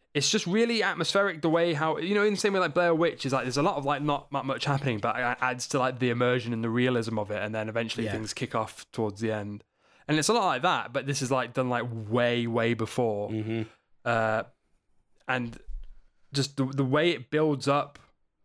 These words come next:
Speaker 1: the tension and the, the weirdness, like, the whole thing has this, like, sense of, like, dread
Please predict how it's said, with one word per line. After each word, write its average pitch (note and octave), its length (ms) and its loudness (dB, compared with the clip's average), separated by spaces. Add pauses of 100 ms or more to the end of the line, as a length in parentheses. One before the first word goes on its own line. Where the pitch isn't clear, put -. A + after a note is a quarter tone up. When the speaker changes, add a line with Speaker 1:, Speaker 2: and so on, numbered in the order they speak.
(340)
Speaker 1:
the C3+ 100 0
tension C#3 720 0
and A2+ 140 -4
the, A2+ 40 -4
the A2+ 220 -6
weirdness, B2 580 0
like, B2 140 0
the B2 100 2
whole D#3+ 180 2
thing E3 240 -2
has C3+ 160 0
this, A#2 140 -2
like, A#2 160 -2
sense C3+ 220 -2
of, B2 60 -4
like, A2+ 200 -6
dread A#2 540 0